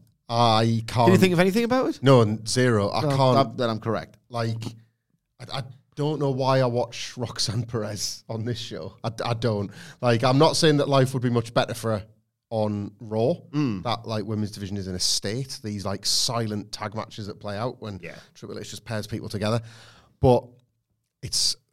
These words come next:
Speaker 1: two Rumbles consecutively. It's these matches where she's levels up. I, like, I, maybe I'm just being generous here, but I feel like I watch her sometimes, like, level herself off a little bit just for the benefit of the people she's in there with, or maybe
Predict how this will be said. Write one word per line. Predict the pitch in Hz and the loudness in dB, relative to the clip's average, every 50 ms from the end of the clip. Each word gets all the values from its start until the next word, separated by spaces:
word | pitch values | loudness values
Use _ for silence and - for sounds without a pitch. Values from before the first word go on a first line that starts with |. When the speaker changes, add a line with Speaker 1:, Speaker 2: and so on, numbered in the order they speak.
| _ _ _ _ - | _ _ _ _ -8
Speaker 1:
two | - - 131 123 123 | -2 0 2 2 2
Rumbles | 123 120 120 117 120 117 110 - - | 2 2 0 0 -2 -2 -2 -4 -6
consecutively. | - - 117 110 - 131 127 - 120 117 113 123 120 117 110 110 - - _ | -4 -4 -2 -2 -2 -2 -4 -6 -8 -8 -6 -6 -6 -6 -6 -8 -14 -18 _
It's | - 107 101 95 - - - - - | -12 -12 -10 -8 -4 -2 -2 -2 -2
these | - 110 104 101 90 | -2 -4 -4 -4 -4
matches | 107 110 110 113 - 113 101 98 | -4 -6 -6 -6 -8 -8 -6 -4
where | 107 104 104 | -4 -2 -4
she's | 104 - - 104 98 90 90 | -4 -6 -8 -10 -10 -10 -10
levels | - - - - 120 113 113 113 110 113 104 104 | -14 -14 -14 -12 -8 -4 -2 -2 -2 -2 -2 -2
up. | 104 | -2
I, | 98 113 117 - - - - | -2 -4 -4 -6 -10 -12 -8
like, | - 113 - | -6 -6 -4
I, | - - - - _ _ _ _ - | -6 -8 -10 -14 _ _ _ _ -4
maybe | 127 127 135 135 143 | 0 2 4 4 6
I'm | 135 127 117 | 4 4 2
just | 113 117 - | 0 -2 -2
being | 127 120 | -2 0
generous | 107 123 117 117 113 104 - | 2 2 2 2 2 0 0
here, | 110 104 | -2 -2
but | - | -4
I | 104 | -4
feel | - 127 120 | -2 -2 0
like | 117 113 113 | 0 0 0
I | 120 | 0
watch | 107 110 - - | -2 -2 -4 -6
her | 110 104 | -6 -6
sometimes, | - 107 107 101 - 107 101 104 101 101 95 - - - _ _ _ _ _ _ _ _ _ _ | -6 -6 -6 -4 -4 -4 -4 -4 -4 -4 -4 -4 -4 -6 _ _ _ _ _ _ _ _ _ _
like, | 104 107 104 107 | -6 -6 -6 -4
level | 101 113 120 131 147 | -4 -4 -2 -2 -2
herself | 139 - 170 175 165 - 185 | -2 0 0 0 2 2 0
off | 196 190 - | 0 0 0
a | 226 | -2
little | 226 - - 208 | -2 0 0 0
bit | 214 240 - | -2 -2 -2
just | 180 175 - | -2 -4 -4
for | - 156 | -4 -4
the | 139 139 | -2 0
benefit | - 147 151 143 147 135 | 2 2 2 2 0 -2
of | - | -4
the | 131 | -2
people | - 135 135 123 123 120 | 0 0 0 0 -2 -4
she's | - 131 120 113 | -4 -4 -2 -2
in | 139 147 | -2 0
there | 156 160 156 | 0 0 0
with, | 151 160 175 160 | 0 0 2 2
or | 139 | 2
maybe | 120 117 123 120 117 120 113 | 4 4 2 2 0 -2 -4